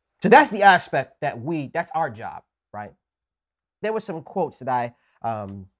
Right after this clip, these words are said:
his name is David Jeremiah, a tremendous Bible teacher. And he basically said,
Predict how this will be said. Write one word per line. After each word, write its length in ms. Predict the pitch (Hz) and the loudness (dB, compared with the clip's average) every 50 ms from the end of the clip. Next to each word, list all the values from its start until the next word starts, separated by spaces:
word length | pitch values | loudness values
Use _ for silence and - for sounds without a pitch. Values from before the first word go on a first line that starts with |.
| _ _ - - | _ _ -10 -8
his 140 | 123 127 117 | -8 -6 -4
name 160 | 156 151 139 | -4 -4 -4
is 80 | 113 110 | -6 -4
David 300 | 147 143 143 131 123 113 | -4 -4 -4 -4 -6 -6
Jeremiah, 580 | 135 131 127 120 120 117 113 113 110 110 104 - _ _ _ _ _ _ - | -4 -4 -4 -4 -4 -4 -4 -4 -4 -6 -10 -14 _ _ _ _ _ _ -8
a 80 | 131 | -4
tremendous 400 | - - 175 196 220 208 185 151 | 0 4 4 6 6 6 4 6
Bible 320 | 135 175 165 160 151 151 - | 10 10 10 10 10 8 0
teacher. 420 | - 147 120 113 - 107 101 104 _ _ _ _ _ _ _ _ | -4 -6 -8 -8 -10 -12 -14 -14 _ _ _ _ _ _ _ _
And 380 | 180 170 170 170 170 170 160 147 | 2 2 4 4 2 0 0 -2
he 180 | 139 269 311 | -4 -6 -6
basically 640 | 320 277 233 208 196 - - 180 - 165 151 147 143 | -2 -2 -2 -2 -2 -4 -8 -10 -10 -8 -10 -10 -10
said, 640 | - - - 160 139 120 110 101 104 110 117 _ | -12 -12 -8 -6 -6 -6 -6 -6 -10 -12 -14 _